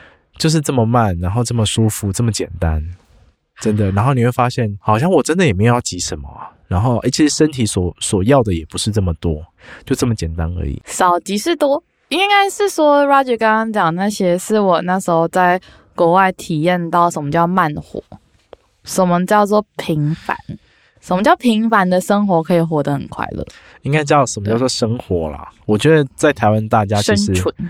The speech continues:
Speaker 1: 呃，对，大家都在生存，没有想着去如何生活。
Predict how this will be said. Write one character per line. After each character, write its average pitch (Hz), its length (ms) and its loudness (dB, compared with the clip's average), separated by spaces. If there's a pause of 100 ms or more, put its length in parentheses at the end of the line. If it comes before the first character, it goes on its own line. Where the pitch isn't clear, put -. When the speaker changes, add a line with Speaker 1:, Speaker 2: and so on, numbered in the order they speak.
(760)
Speaker 1:
呃， 123 180 4 (100)
对， 151 200 6
大 147 120 2
家 151 140 4
都 147 80 4
在 139 80 6
生 131 240 -2
存， 90 240 -2
没 104 240 0
有 120 220 2
想 - 520 -4
着 92 240 0
去 - 320 0
如 95 200 0
何 90 220 -2
生 92 360 -4
活。 - 360 -12